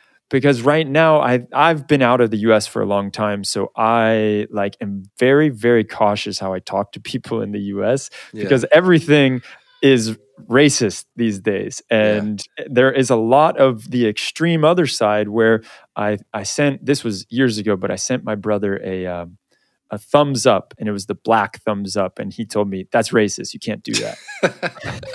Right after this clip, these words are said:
Speaker 1: And, and so I was like, "What? No, uh, really? Uh, well, I'm just gonna, you know, I'm not gonna even go there." I,
Speaker 2: Yeah.
Speaker 1: I was like, "I don't think it is, but whatever. It doesn't matter to me." So the company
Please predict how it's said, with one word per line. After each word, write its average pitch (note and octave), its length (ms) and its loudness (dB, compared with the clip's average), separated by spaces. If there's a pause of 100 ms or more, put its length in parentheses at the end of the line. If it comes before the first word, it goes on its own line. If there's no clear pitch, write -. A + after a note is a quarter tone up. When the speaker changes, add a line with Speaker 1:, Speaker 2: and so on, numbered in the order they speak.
Speaker 1:
And, G3+ 680 2 (120)
and D#3+ 160 4
so F#3+ 140 6
I F3 80 8
was D3+ 120 4
like, D#3 220 2
"What? G#4 280 6
No, B3 100 4
uh, C#4 80 -2 (240)
really? F4 640 6
Uh, F3 420 6
well, D#3+ 300 6
I'm E3+ 180 -2
just D#3 180 -6
gonna, B2+ 280 2 (260)
you C#3+ 80 -2
know, A#2 460 2
I'm B2 120 -6
not C3+ 240 2
gonna C#3+ 540 6
even C#3 280 2
go C#3+ 240 8
there." A2 380 4
I, C#3 220 4
Speaker 2:
Yeah. A#2 180 2
Speaker 1:
I D3 40 6
was C3+ 160 0
like, A2+ 240 4
"I F#3 80 6
don't F#3 220 2
think A3+ 220 2
it C3+ 60 4
is, G3+ 180 4
but C3+ 340 4
whatever. C3 420 2 (160)
It C3 360 -4
doesn't B2+ 220 4
matter G#2 220 2
to G2 80 -4
me." G2 160 -4 (420)
So D#3+ 540 4 (380)
the C#3+ 540 4
company C3 760 0